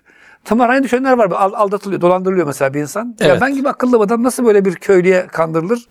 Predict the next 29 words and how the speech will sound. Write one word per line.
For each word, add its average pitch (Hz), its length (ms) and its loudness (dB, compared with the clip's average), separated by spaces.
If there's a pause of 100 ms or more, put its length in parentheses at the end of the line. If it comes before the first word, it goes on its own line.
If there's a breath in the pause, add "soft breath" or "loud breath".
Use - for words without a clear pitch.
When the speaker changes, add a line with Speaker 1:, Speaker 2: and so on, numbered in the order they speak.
(120)
Speaker 2:
Hmm. 156 540 2
Speaker 1:
Kendinde 254 460 2
böyle 240 320 2
şey 226 160 -2
yapıyor 175 260 -2
falan. 262 420 -6 (340 soft breath)
Halbuki 277 480 -2
vardır 262 260 0
bunda 202 200 -4
bir 254 60 -6
hayır, 208 240 -2
ne 220 60 2
yapalım? 190 420 -2
Öküz 196 280 -6
öldü. 160 340 -2 (560 loud breath)
Atım 208 300 -2
da 165 40 4
ölebilir, 120 460 -4
araba 196 280 2
da 185 60 2
gidebilir. 117 520 -8
Ama 139 160 4
Speaker 2:
Evet. 180 100 2
Speaker 1:
ben 226 80 4
hayattayım 233 440 2
Allah'a 139 220 -2
şükür. - 220 -8
Speaker 2:
Evet. 135 360 -2 (260 loud breath)
Yani 170 440 0